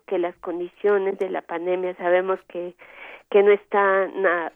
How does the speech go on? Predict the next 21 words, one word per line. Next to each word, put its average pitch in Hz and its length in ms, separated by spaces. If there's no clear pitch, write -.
nada 190 380
fácil, 196 520
pero 170 720
que 185 220
si 190 140
hay 190 160
la 202 480
posibilidad 180 640
de 196 120
regresar 185 480
a 196 100
las 175 240
salas 196 300
cinematográficas 185 1120
con 202 220
las 202 280
y 196 120
los 185 260
niños, 185 540
este, 180 640
y 180 200